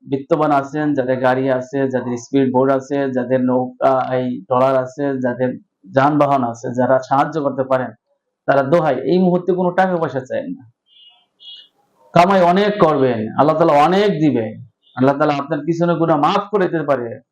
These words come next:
যদি আপনি এই বন্যাতুদের পাশে দাঁড়ান। আশা করি আপনারা এই ভুল থেকে শিক্ষা নেবেন, কারণ তাদেরকে ডুবছে, আপনারা ডুবানোর জন্য কোনো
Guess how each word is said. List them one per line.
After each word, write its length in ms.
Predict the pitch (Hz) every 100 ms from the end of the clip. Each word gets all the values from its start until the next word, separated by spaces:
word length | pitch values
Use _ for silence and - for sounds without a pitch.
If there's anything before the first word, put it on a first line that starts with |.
| _ 139
যদি 140 | 139
আপনি 240 | 131 123 131
এই 120 | - 139
বন্যাতুদের 480 | 139 131 - 131 123
পাশে 180 | 123 -
দাঁড়ান। 420 | - _ - - - _ _ _ _ _ _ _ _ _ -
আশা 140 | - 170
করি 200 | 180 180
আপনারা 360 | 160 156 156 151 151 147 -
এই 160 | 147 143 131
ভুল 140 | 139 160 -
থেকে 180 | 143 143 139
শিক্ষা 260 | 175 - 113
নেবেন, 260 | 113 - - - _ _ _ _ _
কারণ 320 | 139 143 160 170 165 - 143
তাদেরকে 380 | 131 175 175 175
ডুবছে, 300 | 180 180 156
আপনারা 360 | 127 135 165 156 160
ডুবানোর 320 | 160 165 160
জন্য 140 | 160 151 151 -
কোনো 140 | 139